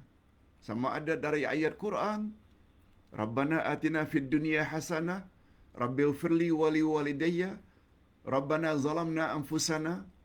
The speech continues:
atau doa yang komprehensif, "Allahumma aslih lana dinana alladhi huwa ismatu amrina." Apa saja doa,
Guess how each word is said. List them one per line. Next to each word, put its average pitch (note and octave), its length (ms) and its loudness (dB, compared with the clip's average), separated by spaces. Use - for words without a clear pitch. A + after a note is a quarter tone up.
atau G3 560 0
doa E3+ 400 2
yang F3 240 2
komprehensif, D#3+ 1040 -2
"Allahumma E3 480 0
aslih E3 400 -2
lana E3 320 0
dinana D#3+ 480 0
alladhi D3+ 400 2
huwa D#3 240 2
ismatu D#3+ 480 -2
amrina." F3+ 560 -2
Apa A3 320 -4
saja G3+ 320 0
doa, C#3+ 400 -2